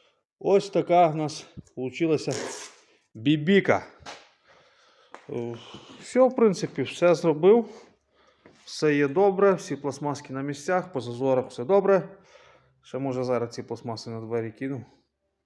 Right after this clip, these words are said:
якщо будуть там ці всі защёлочки. Та й все, зроблю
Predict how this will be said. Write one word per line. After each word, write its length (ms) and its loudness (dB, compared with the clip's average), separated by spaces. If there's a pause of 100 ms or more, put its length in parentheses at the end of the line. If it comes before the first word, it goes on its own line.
(680)
якщо 340 -14
будуть 340 -16
там 180 -16
ці 140 -20
всі 240 -20 (880)
защёлочки. 680 -12 (1300)
Та 140 -8
й 40 -2
все, 280 -12
зроблю 300 -14